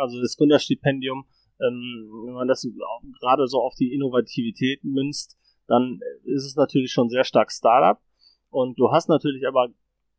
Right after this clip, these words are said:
immer noch den klassischen Versicherungsagenten, die klassische Kfz-Werkstatt, ähm, äh, den, den eBay-Händler, ja, also, ähm, du hast natürlich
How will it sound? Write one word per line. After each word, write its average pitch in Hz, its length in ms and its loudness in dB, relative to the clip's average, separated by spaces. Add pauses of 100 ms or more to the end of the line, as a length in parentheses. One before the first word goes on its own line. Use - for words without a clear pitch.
(220)
immer 196 340 8
noch 170 260 0
den 131 180 2
klassischen 151 760 6
Versicherungsagenten, 151 1200 2
die 139 120 -6
klassische 180 500 2
Kfz-Werkstatt, 143 1300 0
ähm, 131 420 -8 (360)
äh, 127 480 -2
den, 127 320 -4
den 127 300 -4
eBay-Händler, 151 1000 4
ja, 147 240 6
also, 139 260 0 (360)
ähm, 135 420 0
du 147 120 4
hast 160 180 2
natürlich 147 480 -2